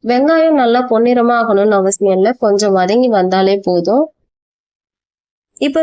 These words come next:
வெங்காயம் ஓரளவுக்கு வதங்கி வந்திருக்கு. இப்ப நம்ம குடமிளகாவா சேர்த்துக்கலாம். நான் ரெண்டு மீடியம் சைஸ் குடமிளகாவா கட் பண்ணி வச்சிருக்கேன். இந்த அளவுக்கு கட் பண்ணாலே போதும், ரொம்ப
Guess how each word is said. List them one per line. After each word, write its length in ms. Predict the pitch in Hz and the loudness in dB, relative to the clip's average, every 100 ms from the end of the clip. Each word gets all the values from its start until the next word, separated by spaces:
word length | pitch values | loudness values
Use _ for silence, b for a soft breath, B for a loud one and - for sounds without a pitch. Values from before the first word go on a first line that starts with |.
| 294 | 0
வெங்காயம் 480 | 247 262 262 262 233 | 2 0 2 2 0
ஓரளவுக்கு 400 | 220 208 214 240 | 0 0 0 0
வதங்கி 320 | 214 196 220 220 | 0 0 0 0
வந்திருக்கு. 320 | 190 185 190 269 | 0 -2 -2 -4
இப்ப 120 | 262 208 | -2 -2
நம்ம 140 | 208 208 | 0 0
குடமிளகாவா 500 | 190 202 190 190 190 196 | 0 0 0 0 0 -2
சேர்த்துக்கலாம். 500 | 180 175 185 233 277 | -2 -2 -2 0 0
நான் 160 | 220 208 | 0 0
ரெண்டு 200 | 214 262 240 | 0 0 0
மீடியம் 260 | 233 247 247 | 0 0 0
சைஸ் 180 | 214 - | -2 -2
குடமிளகாவா 520 | 196 196 190 190 185 220 | -2 0 0 0 -2 -2
கட் 120 | 220 - | -4 -4
பண்ணி 140 | 202 202 | -2 0
வச்சிருக்கேன். 480 | 185 - 185 208 254 294 _ _ _ _ _ _ _ _ _ _ _ 247 | -2 -4 -6 -2 -2 -4 _ _ _ _ _ _ _ _ _ _ _ -2
இந்த 100 | 269 262 | 0 0
அளவுக்கு 300 | 220 226 262 233 | 0 -2 -2 -2
கட் 140 | 220 | -2
பண்ணாலே 400 | 226 220 202 196 220 | 0 0 2 0 0
போதும், 300 | 190 180 233 262 | -2 0 0 2
ரொம்ப 280 | 214 214 226 | 0 0 0